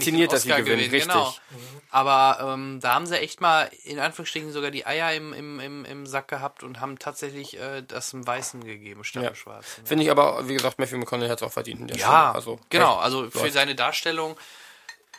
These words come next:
Speaker 1: Und ich finde, er hätte meiner Meinung nach deswegen nicht so abmagern müssen. Das hätte er wahrscheinlich auch mit dem Halb-, gut, als Sunny Boy vielleicht nicht zwingend, aber er hätte nicht so extrem das machen müssen, nur damit er in die Rolle gut passt.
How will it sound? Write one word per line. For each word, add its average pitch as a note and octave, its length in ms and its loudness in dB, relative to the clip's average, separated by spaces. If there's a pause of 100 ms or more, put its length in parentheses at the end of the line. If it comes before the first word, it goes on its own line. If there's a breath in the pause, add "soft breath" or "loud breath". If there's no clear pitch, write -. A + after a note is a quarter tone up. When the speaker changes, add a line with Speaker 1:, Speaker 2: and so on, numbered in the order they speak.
(260 loud breath)
Speaker 1:
Und F3 320 0
ich F3+ 160 0
finde, F#3+ 320 4 (360)
er E3 60 4
hätte F#3 240 4
meiner F3 300 6
Meinung E3 260 6
nach D3 80 -2
deswegen D3+ 380 0
nicht D#3+ 200 -6
so C3+ 100 0
abmagern B2+ 520 0
müssen. A#3 320 -2
Das F3+ 240 0
hätte F3 180 2
er D3 320 4
wahrscheinlich D3 480 0
auch C3+ 200 -2
mit C#3 160 -10
dem B2+ 140 -10
Halb-, D3 220 2 (220)
gut, C#3 280 -10
als A#2+ 220 0
Sunny D#3 220 2
Boy C#3 500 2
vielleicht B2+ 280 -2
nicht G3+ 180 -2
zwingend, F3+ 220 0
aber C3+ 260 6
er C3 160 2
hätte D3 240 -4
nicht D3 220 -4
so C3 100 -4
extrem B2 560 0
das A#2 200 -2
machen G#2+ 340 -4
müssen, A#2+ 320 -4
nur B2+ 180 -4
damit A#2+ 380 -2
er G#2 240 -2
in A2+ 140 -8
die A2+ 80 -8
Rolle G#2+ 280 -6
gut G#2+ 220 -20
passt. - 260 -16